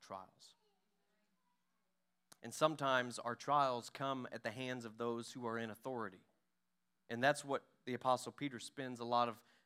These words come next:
the time in this section of his letter talking about. He talks about different dimensions of, of authority. Did you know that all authority comes from God? There is a singular source. This is a good topic.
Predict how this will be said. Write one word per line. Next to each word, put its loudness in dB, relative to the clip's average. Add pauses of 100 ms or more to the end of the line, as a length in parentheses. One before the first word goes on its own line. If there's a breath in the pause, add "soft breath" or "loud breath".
(120)
the -6
time 4
in -4
this -4
section 0
of -4
his -10
letter 0
talking 0
about. -6 (240 soft breath)
He -8
talks 4
about 6
different -6
dimensions -2 (280 soft breath)
of, 4
of -6
authority. -2 (180 soft breath)
Did -2
you 2
know 8
that 8
all 8
authority 0 (400)
comes 2
from -6
God? 6 (2250)
There 10
is 4
a 2
singular 0
source. -4 (100)
This -4
is -8 (260)
a -8
good -4
topic. 2